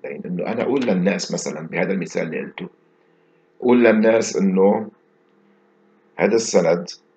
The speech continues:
قيمته ألف ليرة، وأنتوا لما بدكم، آه، تشتروه،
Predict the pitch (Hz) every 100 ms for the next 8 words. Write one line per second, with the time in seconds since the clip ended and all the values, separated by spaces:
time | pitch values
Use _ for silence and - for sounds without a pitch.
0 | _ _ _ _ _ _ _ _ _ _
1 | _ _ _ 113 110 - 73 95 - 78
2 | 71 71 - - _ _ _ _ _ _
3 | _ _ _ _ _ _ _ _ _ _
4 | - 76 71 - 80 78 73 71 - 80
5 | 69 65 62 62 62 - 50 - - -
6 | - _ _ _ _ _ - - - -
7 | 76 76